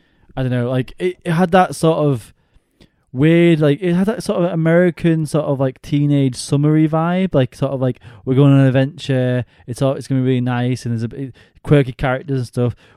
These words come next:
but the fact that it's all, like, just juxtaposed and set, s-, you know, next to Nazi Germany and, like, the, the Hitler Youth and stuff, I think it's, it's, it's a really weird and interesting concept, and I don't think I've ever seen a film about the, the Hitler Youth,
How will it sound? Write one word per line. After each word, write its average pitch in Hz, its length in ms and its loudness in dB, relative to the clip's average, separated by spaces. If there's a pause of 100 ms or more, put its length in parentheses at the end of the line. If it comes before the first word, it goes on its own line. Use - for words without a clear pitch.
but 143 80 -6
the 135 80 -4
fact 170 180 -4
that 143 160 -6
it's 147 140 -6
all, 139 260 4
like, 127 180 0
just 131 340 -4
juxtaposed 127 880 -4
and 120 260 -8
set, 131 240 -12 (100)
s-, - 200 -20 (420)
you 143 140 -12
know, 113 160 -10 (200)
next 139 340 -16
to 123 220 -6 (220)
Nazi 135 300 -14
Germany 123 680 -6 (320)
and, 120 180 -12
like, 113 300 -12
the, 120 120 -14
the 123 160 -10
Hitler 135 280 -8
Youth 131 300 -2
and 117 100 -10
stuff, 110 140 -8
I 123 80 -6
think 127 160 -8
it's, 127 100 -18 (220)
it's, - 220 -18 (140)
it's 139 200 -10
a 135 40 -4
really 131 200 -2
weird 120 480 -2
and 113 160 -8
interesting 117 680 -8 (680)
concept, 131 320 -4
and 156 100 2
I - 20 4
don't 180 120 4
think 220 80 0
I've 226 100 0
ever 220 140 0
seen 214 160 -2
a 190 60 2
film 202 280 0
about 165 300 -2
the, 127 180 -6 (140)
the 117 80 -8
Hitler 123 220 -8
Youth, 117 480 -10